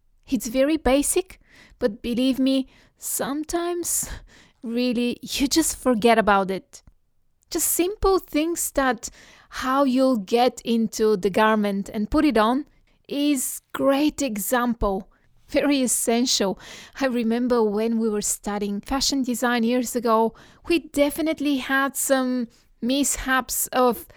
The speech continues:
great designs, but simply you can't put the garment on. So that could happen. The good part is that when you refashion for yourself,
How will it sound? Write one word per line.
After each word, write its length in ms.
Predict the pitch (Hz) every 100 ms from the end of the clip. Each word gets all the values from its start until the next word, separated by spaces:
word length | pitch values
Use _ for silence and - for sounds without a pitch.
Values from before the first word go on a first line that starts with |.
| _ _
great 360 | - 202 330 311
designs, 720 | 330 302 269 247 269 277 - -
but 200 | - -
simply 840 | - - 311 339 339 - 311 320 - - _ -
you 280 | 240 277 - -
can't 500 | 254 269 302 285 -
put 240 | 269 226
the 80 | 254
garment 440 | 214 240 233 226 226
on. 320 | 226 190 185 _ - _
So 540 | - - 208 202 202 - _ _ _ _ _
that 320 | 277 415 -
could 220 | 339 339
happen. 600 | - - 208 - 185 180 - _ _ _ _ _ _
The 100 | 285
good 260 | 202 330 -
part 280 | 302 294 277
is 200 | 254 -
that 320 | 233 220 -
when 340 | 202 208 254
you 100 | 277
refashion 520 | 262 240 247 247 226 220
for 100 | 214
yourself, 560 | 208 - 208 208 -